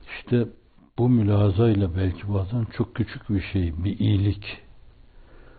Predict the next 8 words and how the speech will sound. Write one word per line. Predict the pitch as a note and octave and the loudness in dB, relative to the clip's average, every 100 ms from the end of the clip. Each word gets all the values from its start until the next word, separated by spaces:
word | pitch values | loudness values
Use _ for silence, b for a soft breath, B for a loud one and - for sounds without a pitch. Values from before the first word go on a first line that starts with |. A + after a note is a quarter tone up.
| b b - | b b -8
bakarsınız | G2+ - G#2+ - G#2+ G#2+ G#2 | -6 -2 -2 0 0 0 0
insanı | G2+ - G2 G#2+ G#2 | -4 -2 -4 -4 -4
kurtarır | G#2 - G2 F#2 F2 D#2+ | -8 -8 -6 -4 -6 -6
yani. | E2 D#2+ D#2 - - - - - B2+ | -8 -8 -12 -20 -20 -20 -20 -6 -2
Bir | A#2 - | -2 -2
anlık | G2 F2+ A#2 - - | -4 -4 -6 -10 -8
bir | F#2 | -6
iyilik. | F#2 E2+ E2+ E2+ - | -4 -6 -8 -12 -18